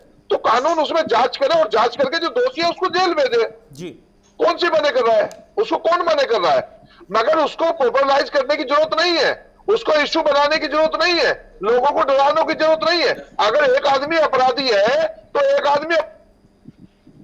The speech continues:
Speaker 1: नहीं हो सकती, एक आदमी को पूरी मुसलमान कौम से नहीं जोड़कर देखना
Speaker 2: शाहबुद्दीन
Speaker 1: चाहिए।
Speaker 2: साहब, अगर
Speaker 1: हाँ।
Speaker 2: आप इस चीज का विरोध ना करते तो यह इशू क्यों बनता? अगर समाजवादी पार्टी के जो हमारे साथ प्रवक्ता साहब बैठे, कीर्ति निधि पांडे साहब,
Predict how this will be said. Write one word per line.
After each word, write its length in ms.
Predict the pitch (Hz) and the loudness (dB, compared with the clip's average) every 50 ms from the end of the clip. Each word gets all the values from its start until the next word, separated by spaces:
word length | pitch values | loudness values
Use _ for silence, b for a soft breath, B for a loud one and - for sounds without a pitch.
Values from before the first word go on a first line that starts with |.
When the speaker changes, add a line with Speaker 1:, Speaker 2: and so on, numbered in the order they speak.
| - _ - 330 | -20 _ -6 -4
Speaker 1:
नहीं 100 | 349 370 | -2 0
हो 80 | 359 330 - | 0 0 0
सकती, 460 | 605 539 - - 415 - - - - - - - - _ - - - - - - _ _ _ - - - | -2 -4 -4 -6 -10 -10 -10 -12 -18 -20 -20 -20 -20 _ -20 -20 -20 -20 -20 -20 _ _ _ -14 -6 -2
एक 200 | 202 247 - 269 | 0 0 0 2
आदमी 260 | 285 277 269 277 311 | 0 0 0 -2 -2
को 120 | 320 339 - | -2 -2 0
पूरी 220 | - 311 311 320 | 0 0 0 0
मुसलमान 420 | 302 294 - 285 277 277 294 294 294 | 0 0 0 0 0 0 0 -2 0
कौम 240 | - 294 294 294 | 0 0 0 0
से 140 | 294 320 311 | 0 -2 0
नहीं 140 | 311 349 349 | 0 0 0
जोड़कर 320 | 330 339 311 302 - 302 | 0 0 0 2 0 0
देखना 140 | 277 254 269 | 0 2 2
Speaker 2:
शाहबुद्दीन 360 | - - 240 226 - - 190 | 2 2 2 0 0 -2 -2
Speaker 1:
चाहिए। 160 | 170 - - - | -2 -4 -4 -2
Speaker 2:
साहब, 400 | 226 208 214 220 240 262 254 - | -2 0 2 2 0 0 -2 -4
अगर 240 | 214 208 226 262 247 | -4 -2 -2 -2 -2
Speaker 1:
हाँ। 320 | 220 - 208 214 226 240 269 | 0 2 4 4 6 4 4
Speaker 2:
आप 160 | 262 262 - 233 | 2 -2 -6 -14
इस 160 | 214 214 - | -14 -14 -12
चीज 200 | 220 240 254 226 | -12 -12 -12 -6
का 120 | - 254 247 | -4 -4 -4
विरोध 400 | 202 226 226 240 254 226 226 208 | -2 -2 -2 -2 -2 -2 -2 0
ना 160 | 233 262 277 | 2 2 2
करते 340 | 220 214 190 - 208 208 220 | 0 -2 -8 -8 -8 -10 -10
तो 120 | 247 247 | -8 -6
यह 100 | 240 233 | -4 -4
इशू 220 | 233 226 - 277 | -4 -6 -8 -12
क्यों 220 | 247 - 196 196 185 | -10 -10 -8 -8 -8
बनता? 360 | 190 151 127 - 110 95 - B B B B B B | -8 -10 -10 -12 -18 -18 -18 B B B B B B
अगर 160 | 196 247 262 | -4 -4 -4
समाजवादी 520 | - 247 233 233 240 220 240 240 226 269 269 | -4 -4 -2 -2 0 0 0 -2 -2 -4 -6
पार्टी 400 | - 254 233 233 233 - 269 262 | -2 -2 0 0 -2 -4 -8 -8
के 280 | 208 247 254 262 262 | -4 0 0 0 0
जो 140 | 214 180 208 | 0 -4 -4
हमारे 260 | 202 208 214 214 226 | -4 -4 -4 -4 -4
साथ 140 | 220 233 233 | -4 -6 -6
प्रवक्ता 360 | 233 233 220 220 214 240 240 | -6 -6 -10 -8 -6 -6 -4
साहब 200 | 208 233 226 214 | -2 -2 -2 -2
बैठे, 240 | 220 208 202 226 233 | -4 -6 -6 -6 -8
कीर्ति 280 | - 214 214 196 220 220 | -8 -10 -12 -12 -12 -14
निधि 180 | 220 202 220 | -12 -12 -10
पांडे 320 | 220 220 208 208 208 220 208 | -6 -6 -6 -6 -6 -8 -8
साहब, 300 | 208 202 202 208 208 | -4 -2 -2 -2 -4